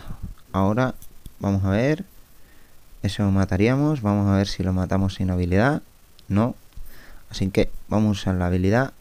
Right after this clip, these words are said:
y vamos a matarlo. Ahí está. Perfecto. Y ahora aquí también habilidad. Aquí. Perfecto.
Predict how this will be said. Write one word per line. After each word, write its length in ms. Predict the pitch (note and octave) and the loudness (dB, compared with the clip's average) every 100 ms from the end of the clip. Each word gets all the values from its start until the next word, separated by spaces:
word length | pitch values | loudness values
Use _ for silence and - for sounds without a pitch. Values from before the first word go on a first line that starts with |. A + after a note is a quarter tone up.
| - | 0
y 160 | D3+ | 2
vamos 320 | B2 F#2+ F#2 E2+ | 2 0 -2 -4
a 20 | |
matarlo. 600 | F2 F#2 A#2 C#3 D3+ - - - - - - - - - - - - - - - - - - - - - - | -4 -4 -2 -2 -4 -6 -18 -20 -20 -20 -20 -20 -20 -20 -20 -20 -20 -20 -20 -20 -20 -20 -20 -20 -20 -20 -6
Ahí 180 | F#2+ F#2+ | 0 0
está. 500 | - - G#2+ C3+ - - - | -2 -2 0 0 -4 -14 0
Perfecto. 840 | F#2 E2+ F2 G#2 G2+ - D#3+ E3+ - - C3+ - B2+ B2+ C3 - - - - - - - - - - | 0 2 0 -2 -2 -2 -2 -2 -4 -4 0 2 2 2 -2 -4 -6 -12 -16 -20 -20 -20 -20 -6 0
Y 40 | |
ahora 120 | G2+ | 0
aquí 320 | F#2+ A#2+ C3+ - | 2 2 2 0
también 460 | G2 F#2+ G#2 B2 - | 0 2 4 2 0
habilidad. 500 | F#2+ F#2 F#2+ A2 C3+ - - | 0 2 2 0 -2 -6 -8
Aquí. 420 | F#2+ A2+ C#3 G3+ - - - - - - - - - - - - - - - - - - | -2 2 2 0 -10 -20 -20 -20 -20 -20 -20 -20 -20 -20 -20 -20 -20 -20 -20 -20 -20 -2
Perfecto. 720 | F#2+ - G#2+ A#2 - D#3 E3 | -2 0 0 -2 0 -2 -2